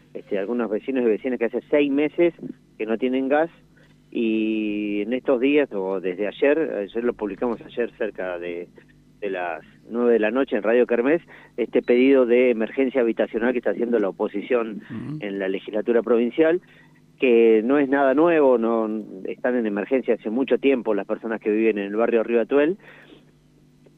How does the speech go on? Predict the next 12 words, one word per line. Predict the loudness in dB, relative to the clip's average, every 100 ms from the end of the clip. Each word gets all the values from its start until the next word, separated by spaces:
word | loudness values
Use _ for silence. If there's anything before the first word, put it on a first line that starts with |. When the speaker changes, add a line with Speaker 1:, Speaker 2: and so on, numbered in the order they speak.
| 0
Speaker 1:
y | 2 4 4 4 2 2 2
bueno, | 2 0
están | 0 -2 2
pidiendo | 2 2
también | 2 -2 -4
que | -6
se | -2 -2
presupueste, | 0 -4 0 0 0 0
digamos, | 0 0 -2
que | -6 -8
se | -6 -6
haya, | -2 -2 -2 -2